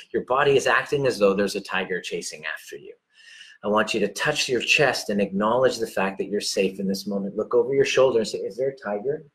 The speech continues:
Oh, shit, there's no tiger. Okay, good." <sighs> Look around you. "Is there anyone coming at me with a knife?" <clears throat> "No.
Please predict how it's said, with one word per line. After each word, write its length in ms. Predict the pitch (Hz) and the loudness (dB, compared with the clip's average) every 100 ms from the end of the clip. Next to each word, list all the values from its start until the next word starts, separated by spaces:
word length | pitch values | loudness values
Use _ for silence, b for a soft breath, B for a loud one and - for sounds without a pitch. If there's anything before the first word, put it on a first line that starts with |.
| _ - | _ -10
Oh, 180 | 202 196 | -8 -8
shit, 320 | - 214 - | -4 -2 -2
there's 200 | 98 90 | -8 -12
no 120 | 101 - | -10 -10
tiger. 320 | 104 95 85 - - | -8 -6 -8 -10 -12
Okay, 240 | - 90 | -2 0
good." 200 | - - - _ B B B B B B B B | 0 -2 -4 _ B B B B B B B B
<sighs> 520 | B B B B - | B B B B 2
Look 180 | 117 113 | 2 6
around 340 | 113 110 101 | 6 6 2
you. 180 | 95 92 | 0 0
"Is 160 | 107 | 2
there 240 | 113 110 - | 4 4 4
anyone 400 | 127 143 143 143 | 4 6 6 4
coming 300 | 135 131 127 | 2 4 4
at 160 | 120 | 2
me 80 | 117 | 4
with 180 | 117 117 | 4 4
a 40 | |
knife?" 500 | 110 98 85 - - _ _ _ | 2 0 -2 -8 -18 _ _ _
<clears throat> 240 | _ _ | _ _
"No. 920 | 269 254 170 139 92 107 117 95 - | 4 8 8 6 2 4 6 6 2